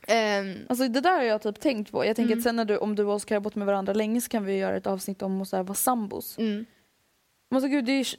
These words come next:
Speaker 2: det känns så jobbigt och så här, jag menar, man har ju aldrig behövt prata pengar med någon på det
Speaker 1: Nej.
Speaker 2: sättet. Alltså, jag menar, i vardagen. Det är så här, om jag bjuder Anton på middag och han börjar swisha dig och jag bara, "Okej." Eller så säger jag bara, "Nej, men jag kan bjuda."
Speaker 1: Mm.
Speaker 2: N-,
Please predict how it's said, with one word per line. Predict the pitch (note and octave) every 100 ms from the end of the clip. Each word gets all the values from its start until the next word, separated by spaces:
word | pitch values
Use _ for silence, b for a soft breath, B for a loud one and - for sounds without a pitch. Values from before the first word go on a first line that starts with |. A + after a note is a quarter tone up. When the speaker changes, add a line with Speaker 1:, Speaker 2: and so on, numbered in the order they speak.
| A#2
Speaker 2:
det | B3
känns | A#3+ C4
så | C#4 C4
jobbigt | C4 A3 D4 -
och | A3+
så | A3+
här, | G#3 G3+ -
jag | A3+
menar, | A#3 A3+
man | A3+
har | A#3+
ju |
aldrig | C4+ A3+ G#3
behövt | G#3 G#3 - _ _ -
prata | A#3+ A3+ A3
pengar | - D4+ D4+ G#3 D#3+
med | -
någon | - -
på | A3
det |
Speaker 1:
Nej. | G3+
Speaker 2:
sättet. | G3 A#3 - - - _ _ -
Alltså, | G#3+
jag | A3
menar, | G#3+ G3+
i | G3 G3+
vardagen. | C4 F#3 - A#2+ A2+ D4+ C4 -
Det | G#3+
är | A#3
så | G#3+
här, | F3+ F3
om | F#3+ F#3+ F#3
jag | F#3+ F#3
bjuder | F#3+ F#3
Anton | F#3 F#3+ F#3 F#3
på |
middag | G#3 G#3+ F3
och |
han | F3+ F3
börjar | F#3
swisha | G3 F#3+ A#3
dig | A3
och | -
jag | F#3+
bara, | F#3
"Okej." | F#3+ G3+ A#3+ b b _
Eller | G3 F#3+
så | F#3+
säger | F#3+ F#3
jag | F3+
bara, |
"Nej, | F3+
men | F3+
jag | F3 F#3+
kan | F#3+
bjuda." | F#3+ F#3+ G3+ - _
Speaker 1:
Mm. | B3 A3
Speaker 2:
N-, | G#3+